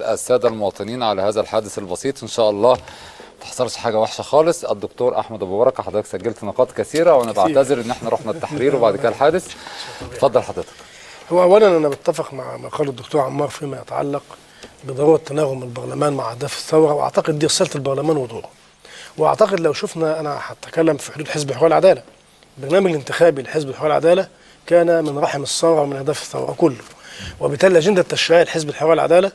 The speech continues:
Speaker 2: في البرلمان هي كلها أهداف الثورة، بدءا من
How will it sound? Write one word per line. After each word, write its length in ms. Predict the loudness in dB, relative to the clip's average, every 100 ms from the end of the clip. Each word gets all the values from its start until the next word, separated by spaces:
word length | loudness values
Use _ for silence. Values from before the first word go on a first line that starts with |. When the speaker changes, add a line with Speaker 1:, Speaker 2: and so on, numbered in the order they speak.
| _
Speaker 2:
في 100 | -16
البرلمان 480 | -8 -6 2 4 4
هي 160 | 0
كلها 340 | -8 0 2 2
أهداف 160 | -2
الثورة، 300 | -6 -8 -8 -14 -20 _ -20 -20 -20 _
بدءا 280 | 2 4 2
من 240 | -6 -12